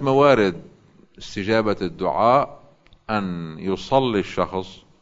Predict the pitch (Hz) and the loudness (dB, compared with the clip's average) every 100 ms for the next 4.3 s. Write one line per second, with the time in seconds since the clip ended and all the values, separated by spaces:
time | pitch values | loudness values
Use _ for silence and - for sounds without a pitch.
0 | _ _ _ _ _ 90 107 135 - 92 | _ _ _ _ _ 0 2 2 0 0
1 | 85 - - 98 131 117 76 101 - 92 | 0 -4 -10 -4 -4 -2 -4 -4 -4 -4
2 | 80 78 76 87 113 113 113 101 113 117 | -4 -6 -10 -2 0 0 -4 -4 -4 -4
3 | 131 - - - 107 85 78 76 71 73 | -4 -10 -14 -6 -4 -2 -2 -2 -4 -6
4 | - - | -10 -12